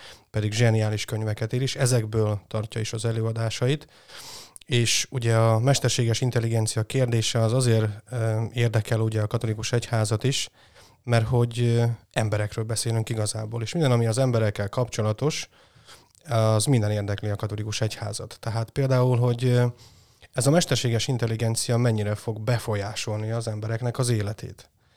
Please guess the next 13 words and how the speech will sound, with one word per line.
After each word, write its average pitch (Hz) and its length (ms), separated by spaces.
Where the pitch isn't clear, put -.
Tehát, - 160
hogy, 110 340
ö, 113 240
mondjuk 123 240
mennyire 139 260
egy 135 160
gép 135 340
fog 110 180
dönteni 123 540
az 123 140
embereknek 120 520
a 131 40
sorsáról, 101 760